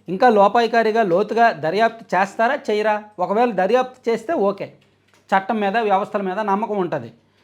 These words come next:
లేదు, దర్యాప్తు చేయకపోతే వీళ్ళందరూ కూడా కేవీ రావు గారి కోసమే పనిచేసినట్టు ఈ వ్యవస్థలన్నీ కూడా. వ-, ఆయనది, ఆయన పోగొట్టుకున్నది ఆయనకి ఇప్పించడానికే పనిచేసినట్టు. ఆయన పోగొట్టుకున్నది ఆయనకి ఇప్పిస్తూనే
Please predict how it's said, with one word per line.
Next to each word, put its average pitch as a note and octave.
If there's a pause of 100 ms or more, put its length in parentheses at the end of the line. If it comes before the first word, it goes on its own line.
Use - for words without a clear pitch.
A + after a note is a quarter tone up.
(140)
లేదు, B3+
దర్యాప్తు G#3+
చేయకపోతే A3
వీళ్ళందరూ G3
కూడా A#3+
కేవీ A#3
రావు A3+
గారి A3
కోసమే A3
పనిచేసినట్టు F#3+ (380)
ఈ E3+
వ్యవస్థలన్నీ G3
కూడా. B2+ (580)
వ-, D3+
ఆయనది, G#3+
ఆయన G3
పోగొట్టుకున్నది A3+
ఆయనకి G#3
ఇప్పించడానికే G#3+
పనిచేసినట్టు. F#3 (120)
ఆయన F#3+
పోగొట్టుకున్నది A3+
ఆయనకి G#3
ఇప్పిస్తూనే A3+